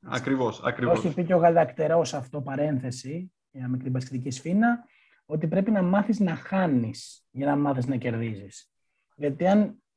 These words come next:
Speaker 2: δεν έχεις μάθει να χάνεις, δεν μαθαίνεις ούτε να κερδίζεις και να απολαμβάνεις τη νίκη σου. Το έχουμε δει αυτό επανειλημμένως, γι' αυτό το τονίζω. Τέλος πάντων, συνεχίζουμε.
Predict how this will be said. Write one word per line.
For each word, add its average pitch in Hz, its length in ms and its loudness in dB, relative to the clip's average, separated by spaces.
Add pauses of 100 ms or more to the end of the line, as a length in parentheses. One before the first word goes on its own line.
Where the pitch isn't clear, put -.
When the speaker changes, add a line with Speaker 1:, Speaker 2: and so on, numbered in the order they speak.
(400)
Speaker 2:
δεν 190 300 6
έχεις 185 300 0
μάθει 175 340 -2
να 151 140 -4
χάνεις, 262 460 8
δεν 220 160 4
μαθαίνεις 220 560 0
ούτε 220 320 4
να 190 220 4
κερδίζεις 170 640 2
και 170 100 -2
να 165 60 2
απολαμβάνεις 160 580 2
τη 196 120 4
νίκη 196 360 6
σου. - 300 -10 (540)
Το 208 100 6
έχουμε 185 320 4
δει 190 120 6
αυτό 180 180 4
επανειλημμένως, 175 720 6
γι' 123 80 -10
αυτό 135 120 -4
το 151 100 0
τονίζω. 139 560 2 (580)
Τέλος 247 280 6
πάντων, 120 520 -4 (220)
συνεχίζουμε. 196 1000 4